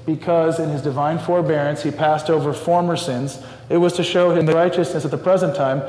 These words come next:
so that he might be the just. He's holy, yes, and the justifier, he shows mercy to us of the one who has faith in Jesus.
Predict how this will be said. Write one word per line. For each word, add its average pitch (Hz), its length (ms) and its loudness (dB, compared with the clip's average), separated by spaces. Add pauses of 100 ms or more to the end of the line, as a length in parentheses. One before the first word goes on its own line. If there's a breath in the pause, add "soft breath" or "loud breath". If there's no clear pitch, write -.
(260 loud breath)
so 156 120 -4
that 147 160 2
he 185 100 2
might 185 280 2
be 165 100 4
the 139 120 2
just. 151 600 2
He's 165 160 0
holy, 147 840 4
yes, - 600 0 (560 loud breath)
and 156 180 2
the 156 80 4
justifier, 160 880 4
he 165 100 2
shows 151 320 0
mercy 180 380 0
to 151 260 0
us 139 240 0 (320 loud breath)
of 147 140 0
the 156 80 2
one 175 220 2
who 170 100 0
has 156 160 0
faith 160 260 0
in 147 120 -4
Jesus. 143 440 0